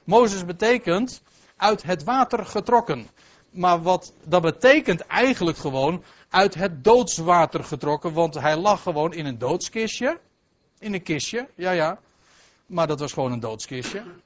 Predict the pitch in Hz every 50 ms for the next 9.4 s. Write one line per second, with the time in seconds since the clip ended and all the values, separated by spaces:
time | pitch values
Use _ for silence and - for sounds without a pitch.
0 | _ - 151 151 151 160 147 - 160 165 175 180 180 165 160 151 131 123 107 143
1 | 151 170 170 - - 170 147 147 151 165 - - - - - - _ _ _ _
2 | _ _ _ _ _ _ _ _ _ _ _ _ _ _ _ _ _ _ _ _
3 | _ _ _ _ _ _ _ _ _ _ _ _ _ _ _ _ - 147 139 151
4 | 143 120 - - _ _ _ - 135 139 135 110 104 - - 117 117 - 175 175
5 | 165 160 156 147 - 139 147 147 156 151 151 160 160 151 - - - - 160 147
6 | 143 143 131 - 135 123 135 135 - 143 127 - - 139 131 127 127 123 123 131
7 | 127 131 135 131 123 123 117 117 - 123 127 123 123 120 - 113 120 120 117 117
8 | 113 123 123 - - _ - 131 156 175 202 214 220 208 139 160 190 202 208 208
9 | 180 143 160 202 220 - -